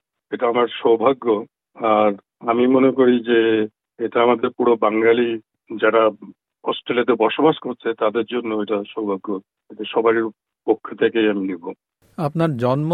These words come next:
Speaker 2: ও বেড়ে ওঠা কোথায়? আর অস্ট্রেলিয়ায় কবে এসেছেন?
Speaker 1: জন্ম হয়েছিল আমার মুর্শিদাবাদ। তখন ব্রিটিশ ইন্ডিয়া ছিল প্রায় বলতে গেলে। আহ, অগাস্ট মাসে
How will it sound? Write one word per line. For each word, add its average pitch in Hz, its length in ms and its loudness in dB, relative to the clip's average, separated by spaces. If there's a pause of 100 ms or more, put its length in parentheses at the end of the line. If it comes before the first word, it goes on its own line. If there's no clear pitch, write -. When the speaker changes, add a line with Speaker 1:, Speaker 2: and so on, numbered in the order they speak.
(100)
Speaker 2:
ও 156 120 4
বেড়ে 135 300 0
ওঠা 143 420 -2
কোথায়? 101 440 -6 (320)
আর 123 180 -2
অস্ট্রেলিয়ায় 147 640 0
কবে 131 240 0
এসেছেন? 98 600 -4 (440)
Speaker 1:
জন্ম 147 320 2
হয়েছিল 175 360 0
আমার 175 360 4
মুর্শিদাবাদ। 139 600 2 (260)
তখন 151 440 2
ব্রিটিশ 143 360 2
ইন্ডিয়া 151 300 4
ছিল 131 240 -6
প্রায় 117 280 -4
বলতে 113 280 -8
গেলে। 113 180 -8
আহ, - 480 -10
অগাস্ট 113 560 2
মাসে 123 260 -2